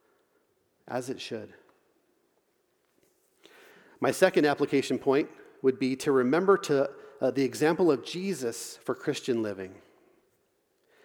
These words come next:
If we are following him and learning to live the way he lived, then it'll be natural for us to embrace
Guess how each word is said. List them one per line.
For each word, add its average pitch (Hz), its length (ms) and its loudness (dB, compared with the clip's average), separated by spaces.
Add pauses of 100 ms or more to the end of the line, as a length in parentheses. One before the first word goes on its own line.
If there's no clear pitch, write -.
(200)
If - 160 -4
we 190 80 4
are 180 100 6
following 185 460 4
him 175 200 2
and 147 120 4
learning 160 400 6 (180)
to 143 100 -2
live 160 460 2 (220)
the 123 80 2
way 156 340 4
he 165 300 -2
lived, 104 400 -2
then 120 100 -2
it'll 143 160 2
be 127 140 0
natural 135 520 -2
for 104 200 -2
us - 420 -8 (400)
to 131 180 -2
embrace 131 640 -2